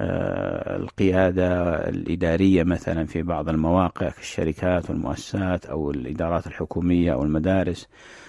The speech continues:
ويعني، آه، يعني هذا ليس خاصا بالرجل، لكن إن حصل واحتاج الناس إلى، إلى علمها، احتاج الناس إلى خبرتها، لا حرج، بشرط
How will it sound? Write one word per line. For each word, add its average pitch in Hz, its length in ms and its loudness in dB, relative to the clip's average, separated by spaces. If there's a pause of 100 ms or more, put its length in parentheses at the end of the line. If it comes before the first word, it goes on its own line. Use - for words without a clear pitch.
(180)
ويعني، 101 1700 2
آه، 67 520 -10 (100)
يعني 90 460 -2
هذا 123 420 2
ليس 139 320 2
خاصا 113 400 2
بالرجل، 95 800 2
لكن - 280 0
إن 135 120 2
حصل 123 460 4 (540)
واحتاج 135 480 4
الناس 123 400 6
إلى، 90 400 2
إلى 82 600 -4 (640)
علمها، 101 460 8
احتاج 98 400 -2
الناس 98 400 2
إلى 90 360 0 (420)
خبرتها، 95 680 -2
لا 135 120 2
حرج، 120 360 0 (120)
بشرط - 800 0